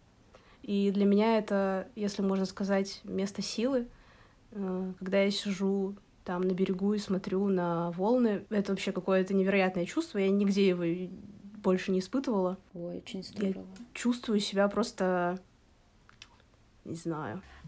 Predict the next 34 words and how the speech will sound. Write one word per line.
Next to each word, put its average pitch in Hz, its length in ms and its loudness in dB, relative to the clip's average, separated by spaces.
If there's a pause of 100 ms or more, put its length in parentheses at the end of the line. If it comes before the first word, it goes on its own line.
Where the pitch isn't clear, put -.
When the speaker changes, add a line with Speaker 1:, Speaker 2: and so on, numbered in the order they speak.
Speaker 2:
Я 208 120 4
еще, 208 640 6
э, 185 760 4
сейчас, - 400 -4 (140)
ну, 185 260 -4
слежу 208 720 4
за 190 180 2
тем, 196 280 -2
как 190 160 -8
ты 202 160 2
работаешь 190 680 0
над 190 200 -4
книжкой 208 480 -2
про - 180 -4
песика. 190 680 -2 (680)
Speaker 1:
Да. 202 200 -4 (140)
Speaker 2:
И 202 60 8
это, 202 400 4
конечно, 208 520 6
Speaker 1:
<laughs> - 80 -8
Speaker 2:
просто, 214 600 6
просто 208 340 2
моя 196 260 8
любовь. 185 560 4
Я, 185 680 4
<laughs> 349 840 8
мне 262 180 6
очень 247 400 6
нравится 254 720 6
и 240 60 6
вообще 233 280 2
этот 302 200 6
Speaker 1:
Спасибо. 294 380 2
Speaker 2:
персонаж. 226 580 2